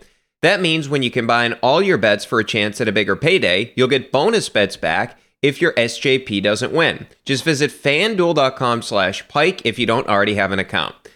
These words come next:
Make every moment more with FanDuel, an official sportsbook partner of the N F L. Twenty-one plus in President's select states. Minimum three-leg same-game parlay required. Refund issued as non-withdrawable bonus bets,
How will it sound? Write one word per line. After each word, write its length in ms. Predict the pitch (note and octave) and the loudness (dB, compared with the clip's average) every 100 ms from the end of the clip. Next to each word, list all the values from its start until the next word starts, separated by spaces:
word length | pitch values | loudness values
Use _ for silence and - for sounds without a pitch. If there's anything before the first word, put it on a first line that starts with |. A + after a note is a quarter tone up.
| _ | _
Make 240 | C3 C3 - | 0 0 0
every 280 | C#3 D#3 G#3 | -2 2 2
moment 340 | E3 A#2 B2+ G#2 | 2 2 0 0
more 240 | G#2 G2+ | 2 2
with 260 | G#2 G2+ - | 2 -2 -2
FanDuel, 520 | G2+ F#2+ E2 B1+ - | 0 0 -2 -6 -4
an 80 | G#2+ | -2
official 460 | A2+ G#3 A3+ C3 G2+ | 0 0 0 -2 -4
sportsbook 640 | - C#3 C3+ - C3+ - | 0 0 0 0 -2 0
partner 480 | A#2 - A#2 A2+ - _ _ | -2 0 0 0 -4 _ _
of 220 | A2 A#2+ A#2+ | 0 0 0
the 160 | A#2 | 0
N 80 | G#2 | 2
F 160 | G2 G2 | 0 0
L. 320 | D#2+ - _ _ _ _ _ _ | -2 -4 _ _ _ _ _ _
Twenty-one 500 | - G3+ G#3 F#3 D3 | -2 0 2 2 0
plus 300 | - C#3+ D#3+ | 0 0 0
in 120 | A#2+ | -4
President's 540 | A2 C3 B2+ B2 A#2+ A#2+ | -2 0 0 0 -2 -2
select 220 | G#2 G#2 | -2 -2
states. 520 | - F#2 C#2 - - _ - | -2 -2 -2 -10 -18 _ -4
Minimum 360 | C3+ E3 D3 B2+ | 0 2 0 -2
three-leg 460 | D#3 F#3 E3 C3+ | 0 2 2 0
same-game 460 | - C3 B2+ B2 A#2+ | 0 -2 0 -2 -2
parlay 340 | B2 G#2+ G#2 | 0 0 2
required. 640 | G#2 G2 G2+ F2 D#2+ F#2 - _ | 0 0 0 0 0 -4 -10 _
Refund 440 | - D#3+ G#3 D#3+ C3+ | 0 0 0 -2 0
issued 320 | B2 C#3 C3 | 0 -2 0
as 280 | - A2 A2 | 2 0 0
non-withdrawable 840 | A2 E3 F#3 C3 B2 A#2 A2+ F#2+ | -2 0 -2 0 0 2 0 0
bonus 360 | A#2+ D#3+ D#3+ - | 0 2 0 -2
bets, 420 | G2+ F#2 - - | 0 0 -2 -14